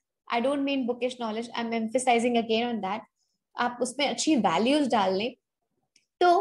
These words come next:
वो बच्चे को लाइफ लॉन्ग काम आने वाली है। So first ten months are very, very important। In fact, I would say first thousand days of child are very important। That is right from conception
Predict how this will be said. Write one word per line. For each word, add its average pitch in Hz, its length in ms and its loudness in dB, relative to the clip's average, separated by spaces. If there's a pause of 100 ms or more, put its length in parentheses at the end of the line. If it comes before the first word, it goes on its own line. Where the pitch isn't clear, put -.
(280)
वो 302 100 6
बच्चे 269 360 4
को 311 100 0
लाइफ 233 440 2
लॉन्ग 269 240 2
काम 208 260 -4
आने 202 200 -6
वाली 185 320 -4
है। 185 100 -6 (520)
So 330 120 -2
first 415 440 2
ten 320 200 4
months 262 220 0
are 285 180 4
very, 226 260 2
very 233 240 2
important। 202 640 -2 (580)
In 254 120 -4
fact, 320 280 -2
I 269 140 0
would 277 140 -4
say 339 180 -6 (140)
first 339 320 -2
thousand 262 500 0
days 240 440 0
of 240 300 -6
child 220 400 -2 (120)
are 254 160 0 (100)
very 247 200 0
important। 196 540 -8 (220)
That 233 180 -4
is 262 140 -6
right 269 260 -2
from 392 240 -4
conception 269 580 -6